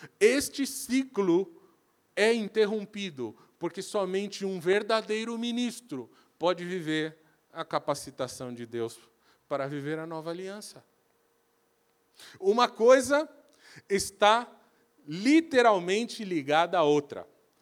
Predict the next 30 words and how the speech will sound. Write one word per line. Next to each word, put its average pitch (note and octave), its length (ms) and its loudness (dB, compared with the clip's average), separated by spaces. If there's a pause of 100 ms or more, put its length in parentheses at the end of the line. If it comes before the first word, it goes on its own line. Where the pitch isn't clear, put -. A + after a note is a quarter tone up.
(320)
E A3 100 -8
quando D4+ 340 4
Paulo G3 640 6 (220)
tá A3 140 6
falando F#3+ 880 0 (360)
sobre D#3+ 520 -2
ministros F3 920 0
da F3 160 -2
nova D3+ 320 0
aliança, C3 640 -4 (300)
de, C3+ 160 -16
de D3 200 -6
um G3+ 120 0
mesmo C#4 360 4
lado F3 500 0 (180)
que F#3 80 -6
ele F#3 120 0
tá A3 160 0
ensinando G#3 1040 -2 (540)
o D#3+ 100 -10
que E3 280 -2
é G#3 100 4
ser A3 300 0
um G#3+ 100 -6
ministro, F#3+ 640 -10 (1300)
da C#3 140 -2
mesma F#3+ 360 -4
forma, C#3 400 -8
ele D3+ 100 -10
está E3+ 320 -8